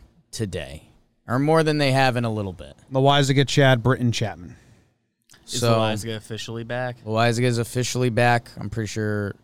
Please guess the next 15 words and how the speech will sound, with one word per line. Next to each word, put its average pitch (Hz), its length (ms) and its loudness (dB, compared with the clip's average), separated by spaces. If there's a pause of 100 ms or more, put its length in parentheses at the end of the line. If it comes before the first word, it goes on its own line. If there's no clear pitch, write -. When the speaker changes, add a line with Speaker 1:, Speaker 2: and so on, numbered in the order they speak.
Speaker 1:
Hokie 117 400 -2
tweeted 110 360 -4
that 107 220 0
out. 104 320 -2 (560)
Um, 101 460 -2 (180)
and 131 240 2
that's, 202 560 0
Jim, 135 360 -2 (100)
that's 165 280 0
leaving 147 380 0
out, 143 320 2
like, 107 280 -2
Litke, 139 520 0
who's 135 200 0
still 117 520 0